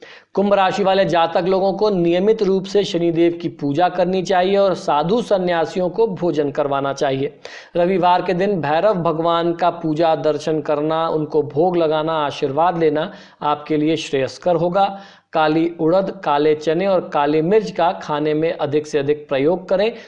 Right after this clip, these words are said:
और गरीबों, असहायों की, रोगियों की आप सहायता करें, सेवा करें तो आपका कल्याण निश्चित हो जाएगा। इसके बाद अंतिम राशि मीन राशि।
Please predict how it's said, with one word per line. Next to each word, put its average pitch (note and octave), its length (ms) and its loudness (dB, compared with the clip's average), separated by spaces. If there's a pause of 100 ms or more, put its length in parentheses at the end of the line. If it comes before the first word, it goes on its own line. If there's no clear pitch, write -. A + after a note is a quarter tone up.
(160)
और F3 220 2 (140)
गरीबों, F3 840 0
असहायों F3+ 600 2
की, F#3 440 -4
रोगियों F3 500 2
की G#3 200 -4
आप F3 280 2
सहायता D3+ 500 0
करें, D#3+ 320 0
सेवा D3+ 360 0
करें D#3 300 -2 (400)
तो F#3+ 100 0
आपका D3+ 360 0
कल्याण C#3+ 480 -2
निश्चित E3+ 480 -4
हो C#3+ 80 0
जाएगा। C3+ 380 -2 (1200)
इसके A3 340 2
बाद E3+ 440 4
अंतिम E3+ 440 0
राशि D3 400 0
मीन E3 360 0
राशि। C#3+ 340 -8